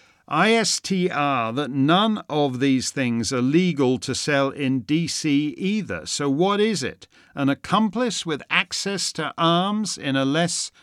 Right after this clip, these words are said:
finicky place than D C, or what? That's an excellent question, Michelle. You know, I haven't been following this guy that closely, but he came from the, uh, you know, most,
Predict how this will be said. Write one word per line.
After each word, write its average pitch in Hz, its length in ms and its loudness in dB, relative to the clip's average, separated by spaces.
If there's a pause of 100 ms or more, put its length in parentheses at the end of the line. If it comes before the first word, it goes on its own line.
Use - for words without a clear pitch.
finicky 190 640 -2
place 190 460 -4
than 170 240 -2
D 180 240 0
C, 196 420 -4 (300)
or 196 320 6
what? 214 360 0 (400)
That's 254 360 4
an 214 160 0
excellent 233 720 2
question, 98 680 -4
Michelle. 110 400 -6
You 147 80 0
know, 160 120 0
I 165 100 2
haven't 180 220 0
been 165 160 0
following 156 440 0
this 104 240 -4
guy 104 400 -4
that 113 320 -4
closely, 139 480 -2
but 110 140 -4
he 127 120 0
came 208 460 -2
from 160 240 -6
the, 147 140 -2
uh, 151 120 0 (360)
you 185 80 0
know, 180 100 6
most, 220 560 4